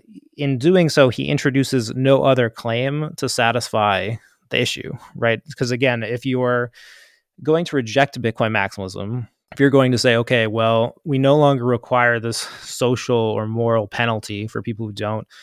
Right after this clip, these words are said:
build on Bitcoin or support Bitcoin," you know, let's just take Jack Dorsey for an example, right? Uh, let's just say Jack decides to support many cryptocurrencies, which, you know, he has, right? He tried to, uh, you know,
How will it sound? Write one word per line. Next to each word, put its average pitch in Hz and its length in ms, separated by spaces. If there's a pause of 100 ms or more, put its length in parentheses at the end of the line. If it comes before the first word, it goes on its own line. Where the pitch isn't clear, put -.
(360)
build 120 200
on 113 160
Bitcoin 107 440
or 98 120
support - 320
Bitcoin," 104 440
you 131 80
know, 120 60
let's 135 160
just 120 120
take 110 160
Jack 104 240
Dorsey 101 340
for - 100
an - 80
example, - 380
right? - 140 (500)
Uh, 117 360
let's 139 160
just 139 120
say 127 120
Jack 113 260
decides 98 400
to 95 60
support - 420 (400)
many 120 320
cryptocurrencies, - 800
which, - 200
you 127 160
know, 120 60
he 127 100
has, 131 280
right? 113 140
He 117 100
tried 113 260
to, 113 420
uh, 107 340 (120)
you 113 100
know, 98 220